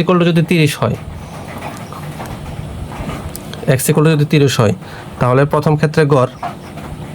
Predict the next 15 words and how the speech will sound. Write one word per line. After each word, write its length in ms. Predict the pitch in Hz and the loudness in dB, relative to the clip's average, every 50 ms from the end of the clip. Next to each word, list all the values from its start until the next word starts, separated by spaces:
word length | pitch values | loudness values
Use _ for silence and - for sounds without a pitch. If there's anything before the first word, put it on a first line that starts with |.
| - - - - - - - - - - - - - - - - - - - - - - - - - - - - - - - - - - - - - - - | -12 -12 -12 -12 -14 -14 -12 -12 -12 -12 -10 -10 -12 -12 -12 -12 -12 -12 -12 -12 -12 -12 -10 -10 -10 -8 -8 -8 -10 -10 -10 -12 -10 -10 -10 -8 -8 -4 0
প্রথম 260 | - 135 123 - 143 143 143 139 | 0 2 4 6 6 6 6 6
গড় 120 | 143 147 165 | 4 4 2
কত? 140 | 151 151 - 170 196 247 - - - - - - - - - - - - - - - - - | 2 2 4 2 2 2 -2 -6 -16 -16 -16 -14 -14 -14 -14 -14 -14 -14 -14 -14 -2 2 4
উনিশশো 300 | 143 139 143 139 - 151 139 - | 6 6 6 6 4 2 0 2
পঞ্চাশ 460 | 156 151 147 143 139 - - 160 180 185 - 123 117 | 2 4 4 4 4 4 4 2 4 4 4 6 6
ভাগ 120 | 123 120 120 - - | 6 4 2 -2 0
তিরিশ 280 | - 131 117 110 107 - - - - - - - - 143 | 2 4 4 4 2 2 0 -6 -10 -12 -4 0 2 2
equal 160 | - 147 131 127 | 4 4 4 4
to 40 | 139 | 4
হচ্ছে 160 | 139 - 151 165 | 4 2 2 2
কত? 140 | 151 147 - 208 226 - - - - - - - - - - - - - | 2 2 2 2 2 0 -4 -16 -16 -16 -16 -14 -14 -14 -10 -4 0 2
এই 60 | 120 110 | 4 4
যে 60 | 127 123 - | 4 2 2
পঁয়ষট্টি। 560 | 143 135 135 127 - 151 147 - - - 190 208 247 - - - - - - - - - - - - - - - - - - - - - - - - - - - - - - - - - - - - - - - - - - - - - - - - - - - - - | 4 4 4 4 4 2 2 2 2 2 2 2 2 0 -4 -14 -16 -16 -18 -16 -16 -16 -16 -16 -16 -16 -14 -14 -14 -14 -14 -14 -12 -12 -12 -10 -12 -12 -10 -10 -10 -10 -10 -10 -10 -10 -12 -12 -10 -10 -10 -10 -10 -10 -10 -10 -10 -10 -10 -10 -10 -10 -8 -2 0 2
আর 80 | 113 | 2